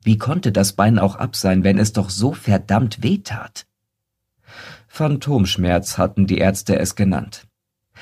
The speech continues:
Aber wie zum Teufel soll etwas wehtun, was gar nicht mehr da ist? Drei verdammte Monate hatte er in einem der besten Krankenhäuser der U S A gelegen.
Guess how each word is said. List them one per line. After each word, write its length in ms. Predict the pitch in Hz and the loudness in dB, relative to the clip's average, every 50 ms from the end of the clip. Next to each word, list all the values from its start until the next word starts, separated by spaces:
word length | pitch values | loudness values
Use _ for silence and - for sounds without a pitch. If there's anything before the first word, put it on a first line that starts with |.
| - - - | -20 -14 -2
Aber 300 | - 107 92 104 98 92 | 0 2 4 4 4 2
wie 140 | - 156 190 | 2 -2 -4
zum 300 | 190 - - 117 113 104 | -4 -2 2 2 2 2
Teufel 400 | - 110 135 175 - - 104 98 | 2 0 0 0 2 2 0 2
soll 180 | 101 104 101 - | 4 4 4 4
etwas 380 | 101 98 - 95 95 95 - | 2 0 0 0 -2 0 2
wehtun, 440 | - 104 104 101 - 135 156 127 98 | 2 2 2 2 0 0 0 2 2
was 200 | 98 107 107 - | 2 2 2 2
gar 200 | - 104 104 104 | 2 4 4 6
nicht 280 | 104 107 101 - - 101 | 4 2 2 0 0 0
mehr 120 | 98 95 | 2 2
da 280 | - - 98 - 95 92 | 0 -2 -2 -2 -2 -4
ist? 480 | - - 98 - - - - - - _ _ _ _ _ _ _ _ _ _ _ _ _ _ _ _ _ _ _ _ _ - - - - - - - - - _ _ - | -6 -8 -8 -8 -10 -10 -12 -16 -20 _ _ _ _ _ _ _ _ _ _ _ _ _ _ _ _ _ _ _ _ _ -20 -20 -20 -20 -20 -20 -20 -20 -20 _ _ -4
Drei 240 | 120 117 139 160 | -2 0 0 0
verdammte 720 | 156 - - 143 131 117 110 104 107 113 120 113 - 113 107 | 0 0 0 2 2 2 4 4 4 4 2 2 2 4 4
Monate 680 | 104 104 107 113 117 95 82 65 - - - 76 92 | 6 6 6 6 4 4 2 0 -4 -4 -4 -4 -2
hatte 240 | 92 87 82 - 95 | -2 -2 -2 -2 -2
er 180 | - 85 87 85 | 0 0 -2 -2
in 120 | 90 90 | -2 -2
einem 360 | - 95 101 101 98 95 92 | 2 2 4 4 4 4 2
der 120 | 90 95 95 | 2 0 0
besten 440 | 101 107 123 - - - - 107 110 | 0 -2 -4 -4 -4 0 0 0 2
Krankenhäuser 680 | - 101 104 101 - 98 95 90 92 95 95 98 95 95 | 2 2 2 2 2 0 0 2 2 2 2 2 2 2
der 180 | 95 87 - | 2 0 0
U 160 | 85 90 90 | 0 0 2
S 160 | 101 110 107 - | 2 0 0 2
A 160 | - 101 98 | 2 2 2
gelegen. 560 | 98 95 90 80 80 82 78 - 65 - | 2 0 -2 -2 -4 -6 -6 -10 -14 -14